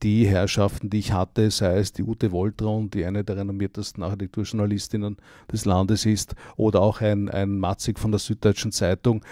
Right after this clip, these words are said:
der nicht nur Architekturjournalist ist, sondern erklärter Architekt, dass, dass die wissen, wovon sie reden, und du versuchst natürlich dann als Filmemacher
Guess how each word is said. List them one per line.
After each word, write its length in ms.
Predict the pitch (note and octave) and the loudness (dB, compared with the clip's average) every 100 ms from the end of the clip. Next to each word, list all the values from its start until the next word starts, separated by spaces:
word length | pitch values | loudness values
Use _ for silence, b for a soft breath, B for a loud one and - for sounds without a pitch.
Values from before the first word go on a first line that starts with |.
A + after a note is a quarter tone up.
| B - | B 0
der 120 | A2 | 4
nicht 360 | A#2+ C3 - | 4 2 0
nur 280 | B2 B2 A#2+ | 2 4 4
Architekturjournalist 1300 | G#2 G#2+ G#2+ - A#2+ A#2 A#2 - A2 G2+ A2 A2 A2+ | 2 0 -2 -2 2 2 2 0 -2 0 0 -2 -2
ist, 100 | - | 0
sondern 220 | A#2 F2+ | 0 0
erklärter 460 | F2 G2 F#2 G#2 G2 | -4 -4 -4 0 0
Architekt, 600 | - G#2 F2 A2+ - B B B B | 0 -2 -2 -2 -8 B B B B
dass, 300 | - G2+ - | 0 0 0
dass 240 | - A2 - | 2 0 4
die 160 | A2 | 2
wissen, 260 | G#2+ - A#2 | 2 0 0
wovon 280 | G2+ A2 G2+ | 0 0 2
sie 140 | G2+ | 2
reden, 460 | E2 F#2 G#2 A#2 A#2 | 2 2 2 0 0
und 540 | - G#2 G#2+ - - | 0 0 0 -4 -2
du 60 | A2 | 0
versuchst 480 | A2+ - A#2 - | 0 0 0 0
natürlich 240 | A#2+ G#2+ - | 2 2 2
dann 160 | G2 | 0
als 140 | G2+ - | 0 -2
Filmemacher 760 | G2+ G#2+ G#2 G2 F#2+ G#2+ G2+ | -2 0 2 2 0 -2 -4